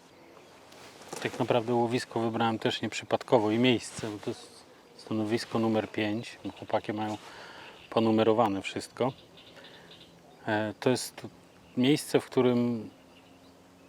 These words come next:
albo było bardzo dobre łowienie, albo kompletnie nic się nie działo. Jeżeli kompletnie nic się nie działo, to znaczy, że ta,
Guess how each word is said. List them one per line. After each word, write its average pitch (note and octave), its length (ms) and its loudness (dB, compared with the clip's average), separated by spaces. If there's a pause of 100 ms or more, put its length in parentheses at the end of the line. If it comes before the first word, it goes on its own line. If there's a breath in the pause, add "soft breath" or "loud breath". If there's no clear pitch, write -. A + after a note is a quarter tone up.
albo A#2 320 8
było G2+ 240 2
bardzo A2 320 4
dobre A2+ 260 4
łowienie, A#2+ 520 4 (200)
albo A2 220 2
kompletnie A#2 500 2
nic G#2+ 120 0
się - 120 -2
nie A2 180 2
działo. G2+ 340 4 (500 loud breath)
Jeżeli G#2 220 -2
kompletnie A#2 520 2
nic G#2+ 100 -2
się - 140 -2
nie G#2 120 0
działo, A2 260 4
to A2 120 -6
znaczy, G#2 300 -4
że G#2 140 -4
ta, G#2 280 0